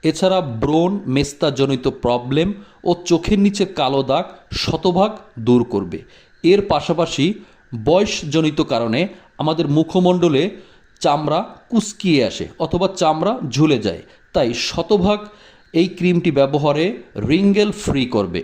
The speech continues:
মুখমণ্ডল টানটানে ও সজীব রাখবে। তাই নিয়মিত ক্রিমটি ব্যবহার করুন ও ক্রিমটি পেতে আমার স্ক্রিনে দেয়া নাম্বারে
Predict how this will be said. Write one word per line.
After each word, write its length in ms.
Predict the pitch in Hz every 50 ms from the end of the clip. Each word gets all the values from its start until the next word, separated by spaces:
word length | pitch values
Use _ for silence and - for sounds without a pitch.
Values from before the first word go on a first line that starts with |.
| -
মুখমণ্ডল 720 | 120 123 147 165 165 - 190 185 190 196 196 185 208 220 214 214 - -
টানটানে 580 | - 139 139 151 156 151 151 170 160 170 196 247 254 - - - _ _
ও 320 | 170 151 165 214 330 - - - - _
সজীব 520 | - - - - - 160 147 139 165 180 180 - - - - _ _ _ _ _ _
রাখবে। 380 | 113 113 110 98 90 85 82 - - - - - _ _ _ _ _ _ _ _ _ - - _ _ _
তাই 160 | - 165 160
নিয়মিত 500 | 143 139 147 165 202 220 220 240 240 -
ক্রিমটি 500 | 165 165 - - 165 180 180 175 180 175
ব্যবহার 360 | 139 135 131 131 135 156 156 156
করুন 380 | 156 165 175 185 208 220 220 - - _ - -
ও 80 | - 143
ক্রিমটি 480 | - - - 175 214 214 202 - 202
পেতে 460 | 156 - - - - 120 139 185 220 - -
আমার 260 | 143 135 139 139 135 127 - 165
স্ক্রিনে 340 | 170 - - - 185 175 165
দেয়া 220 | 143 143 135 127 113
নাম্বারে 460 | 110 113 113 117 120 127 147 185